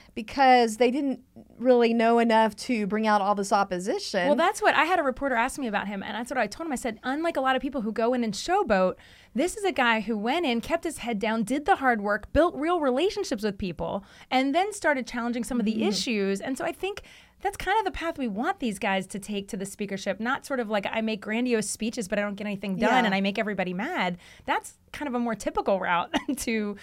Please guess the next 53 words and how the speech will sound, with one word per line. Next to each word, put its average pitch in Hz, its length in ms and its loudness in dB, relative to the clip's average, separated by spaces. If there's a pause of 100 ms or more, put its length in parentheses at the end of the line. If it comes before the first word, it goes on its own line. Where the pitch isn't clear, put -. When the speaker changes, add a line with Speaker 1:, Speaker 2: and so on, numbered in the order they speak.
(120)
Speaker 2:
leadership. 220 420 0
Speaker 1:
Yeah. 214 120 2
Speaker 2:
This 175 180 2
was 320 280 -4
really 285 260 -4
kind 302 240 -8
of 349 60 -6
the 285 80 -2
route 247 200 0
I 233 80 0
hope 220 240 -6
citizens 240 400 -4
would, 190 300 -6
would 196 160 -6
want 226 380 -6
our 180 180 -6
congressman 180 480 -10
to 165 60 -6
take - 260 -12
to - 100 -10
leadership. 165 460 -10 (460)
Speaker 1:
Well, 311 460 2 (360)
how 381 240 -2
would 440 160 2
you, 254 580 0
um, 208 300 2
summarize 226 800 2
the 226 100 0
importance 220 580 -2
of 196 120 -2
having 220 460 -2
a 196 120 -2
family 226 560 -2
advocate, 175 720 -4 (680)
a 202 280 2 (160)
biblical-minded 247 760 0
person 226 520 -2
in 220 180 0
this 208 180 -2
position? 180 760 -4
What, 226 200 -2
what's 254 160 -4
kind 254 200 -2
of 226 40 0
your 185 100 0
takeaway 190 640 -2
with 180 160 -2
that? - 100 0
How 311 180 -4
will 359 80 2
that 247 220 4
really 208 240 0
impact 190 800 -4